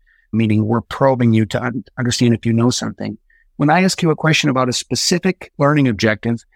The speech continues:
and you perhaps don't understand that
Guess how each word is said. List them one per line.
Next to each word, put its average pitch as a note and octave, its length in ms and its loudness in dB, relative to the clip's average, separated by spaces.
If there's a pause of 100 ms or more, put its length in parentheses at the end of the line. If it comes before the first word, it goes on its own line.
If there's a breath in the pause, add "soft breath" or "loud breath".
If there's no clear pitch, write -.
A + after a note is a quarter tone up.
(300)
and C#3+ 180 -2
you D3 400 2 (600)
perhaps E3 400 -2
don't E3 380 0
understand D3 600 2
that C#3 240 -2